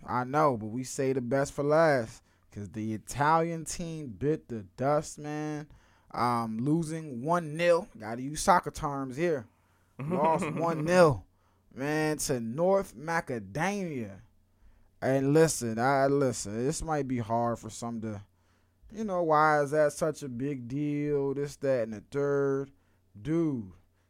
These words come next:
Speaker 1: that's like if the Rockets in basketball beat, beat who in football, man? I don't even know how to,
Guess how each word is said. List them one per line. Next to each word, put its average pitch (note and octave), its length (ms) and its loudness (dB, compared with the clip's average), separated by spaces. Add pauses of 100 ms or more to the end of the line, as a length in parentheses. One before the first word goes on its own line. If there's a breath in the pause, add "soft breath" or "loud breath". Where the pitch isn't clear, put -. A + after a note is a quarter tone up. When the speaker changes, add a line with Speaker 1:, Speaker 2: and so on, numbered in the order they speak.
(140)
Speaker 1:
that's E3+ 380 0
like E3+ 280 2
if C3+ 300 -6
the B2 100 -6
Rockets C3+ 540 0
in A#2 140 -8
basketball C3 680 -2
beat, A#2+ 440 -6 (960)
beat B2 300 -8
who C#3+ 380 -4
in G#2+ 60 -10
football, G2 560 -10
man? A2+ 420 -10
I C3+ 240 -6
don't C#3 180 -8
even A#2 300 -6
know B2 200 -6
how A#2+ 220 -6
to, G2+ 240 -10